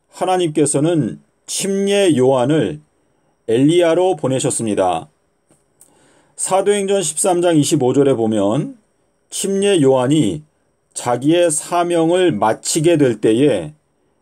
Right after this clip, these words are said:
예수님에 대하여 증거하기를 "나는 그의 신발끈을 풀기도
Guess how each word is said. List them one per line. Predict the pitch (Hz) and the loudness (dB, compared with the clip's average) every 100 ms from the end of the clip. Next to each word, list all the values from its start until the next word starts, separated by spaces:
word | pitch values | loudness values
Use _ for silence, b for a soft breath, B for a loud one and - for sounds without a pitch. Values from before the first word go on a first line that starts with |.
| _ 101 | _ -4
예수님에 | 117 127 160 165 165 147 | -2 0 0 2 2 2
대하여 | 135 131 139 196 | 2 2 0 -2
증거하기를 | - 127 135 123 107 101 101 151 240 _ _ _ _ - | -4 -2 0 0 0 0 0 0 -4 _ _ _ _ -8
"나는 | 107 117 156 185 156 | -2 0 0 -2 -4
그의 | 147 143 170 165 | 2 4 4 0
신발끈을 | - - 196 185 185 175 151 165 165 190 208 214 - | -6 -10 -8 -2 0 -2 -2 -2 0 0 -2 -4 -14
풀기도 | - 190 156 151 180 196 | -4 0 2 2 2 0